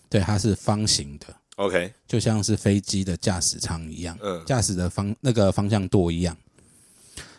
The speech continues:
Speaker 1: 然后因为我们要移他们的车子嘛，所以我们就要做很，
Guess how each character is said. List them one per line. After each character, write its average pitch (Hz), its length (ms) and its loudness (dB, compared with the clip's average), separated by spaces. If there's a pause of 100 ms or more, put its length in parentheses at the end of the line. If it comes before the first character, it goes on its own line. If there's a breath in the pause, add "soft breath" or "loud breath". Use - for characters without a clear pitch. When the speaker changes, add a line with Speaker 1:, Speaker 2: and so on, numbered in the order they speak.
(160 loud breath)
Speaker 1:
然 120 120 4
后 202 160 6
因 214 120 4
为 220 40 8
我 120 200 6
们 104 120 4
要 131 200 8
移 95 280 -6
他 107 160 -2
们 104 140 -2
的 92 100 0
车 87 240 0
子 - 140 -2
嘛， 78 100 -16 (400)
所 - 180 0
以 117 40 6
我 107 60 2
们 98 160 -2
就 113 100 4
要 110 160 4
做 110 340 2
很， 85 460 -8